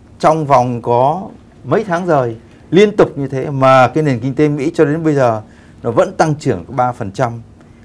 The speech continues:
Lạm phát bây giờ coi như kiểu gần như là đạt được mức độ yêu cầu của Fed là hai phần trăm rồi, đúng không? Hai phẩy một thì coi như là hai rồi. Vậy thì chiều hướng nó xuống. Còn cái thất nghiệp nó lại xuống thấp đến cái mức như thế. Nói là bốn phần trăm thì vẫn là mức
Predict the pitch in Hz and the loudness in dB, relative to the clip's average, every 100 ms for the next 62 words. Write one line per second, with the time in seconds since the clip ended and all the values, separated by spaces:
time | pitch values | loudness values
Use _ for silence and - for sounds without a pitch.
0 | - - - - 110 131 117 120 170 175 | -20 -20 -20 -12 0 0 0 -4 -6 -6
1 | - 131 127 101 117 123 110 110 107 110 | -4 2 2 2 0 0 -2 -2 -2 -4
2 | 110 117 107 110 110 98 110 98 143 156 | -4 -2 -2 0 -2 -4 -10 -10 -8 -2
3 | 131 - 127 - 98 95 85 151 151 107 | -2 -2 -4 -2 -6 -6 -8 -6 -6 -8
4 | 113 110 104 110 107 98 92 90 - 143 | -8 -10 -10 -10 -10 -10 -12 -12 -2 2
5 | 131 - 113 117 110 104 110 95 113 113 | 2 0 -14 -12 -8 -6 -6 -8 -10 -10
6 | 107 110 110 95 90 - - _ - 104 | -10 -12 -12 -12 -14 -20 -20 _ -16 -10
7 | 98 - 110 117 127 131 131 143 196 - | -10 -6 -2 0 -2 -4 -4 -4 -10 -20
8 | - - - - - - - - - 107 | -20 -20 -20 -20 -20 -20 -20 -18 -4 -4
9 | 104 127 233 208 180 139 - - - _ | -2 0 0 4 4 4 -2 -20 -20 _
10 | - - 131 143 - 135 135 240 240 151 | -20 -8 -4 -2 -2 -6 0 -2 0 -4
11 | 165 196 233 156 147 143 165 - - 147 | -2 0 0 0 0 -2 -4 -10 -6 -2
12 | 190 156 147 165 196 151 160 165 147 143 | 2 2 2 2 0 0 0 2 -2 -2
13 | 220 175 190 233 | 0 0 0 -4